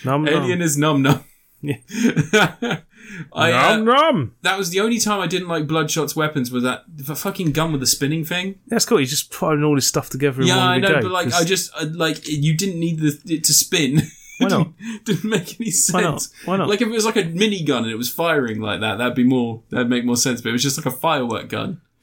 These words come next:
Speaker 1: It's fun.
Speaker 2: Yeah. Um,
Speaker 1: The film lost all semblance of reality, like, in the first few minutes. I mean, they had Weasel in the team.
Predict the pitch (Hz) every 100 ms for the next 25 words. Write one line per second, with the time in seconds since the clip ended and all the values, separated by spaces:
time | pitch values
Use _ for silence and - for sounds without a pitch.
0 | - 147 - 135 - _ - 110 107 107
1 | _ _ _ _ _ _ _ - - 127
2 | 131 131 123 120 117 _ _ - 139 190
3 | 151 147 143 - 139 123 143 135 127 123
4 | 127 117 120 120 120 - 117 113 110 107
5 | 113 110 117 113 - 113 120 147 147 175
6 | 160 113 127 139 113 104 107 - 170 -